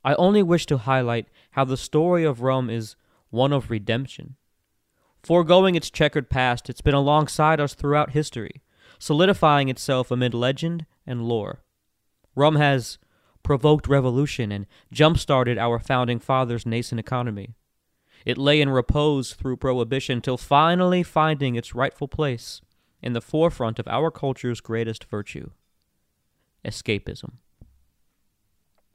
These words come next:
In this way, rum should be lauded and lionized, as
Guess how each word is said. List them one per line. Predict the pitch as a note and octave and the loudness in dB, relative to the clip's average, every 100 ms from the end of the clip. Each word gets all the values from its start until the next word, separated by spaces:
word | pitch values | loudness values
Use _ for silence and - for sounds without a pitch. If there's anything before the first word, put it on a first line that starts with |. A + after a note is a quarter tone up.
| _ _ _ _ _ _ _ | _ _ _ _ _ _ _
In | C3+ D#3 | 0 4
this | E3 D#3 | 4 4
way, | B2 A#2+ A2+ A#2 - _ _ _ _ - | 0 -2 -2 -6 -10 _ _ _ _ 2
rum | C#3+ D#3+ | 4 4
should | - C#3+ | 0 0
be | C#3+ C#3 B2 _ _ _ | 0 -2 -4 _ _ _
lauded | C3 D#3+ D3+ G#2+ G2+ - | 6 8 8 4 -4 -8
and | A2+ | -2
lionized, | A#2+ C3+ D3+ A#2+ A2 G2+ G#2 - - _ _ _ | 4 6 6 2 -2 -6 -12 -20 -20 _ _ _
as | C3+ C3 C3 A2+ - | 2 2 2 -2 -12